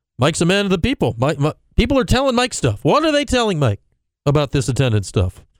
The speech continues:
We'll ask Mike. That and, uh, other hoop stuff at three. Alyssa Murray, still one of the Orange all-time leading scorers,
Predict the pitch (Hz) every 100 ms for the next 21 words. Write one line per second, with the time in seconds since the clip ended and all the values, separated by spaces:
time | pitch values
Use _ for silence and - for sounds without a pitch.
0 | _ _ - - _ _ - 151 262 254
1 | 160 120 - - _ _ _ _ _ _
2 | _ _ - 127 180 196 156 160 156 151
3 | 147 165 135 123 - 123 110 104 160 185
4 | 165 - - - 170 - 117 160 160 151
5 | 180 - 269 196 107 104 104 110 101 117
6 | 110 113 110 113 110 101 - 165 151 123
7 | 214 -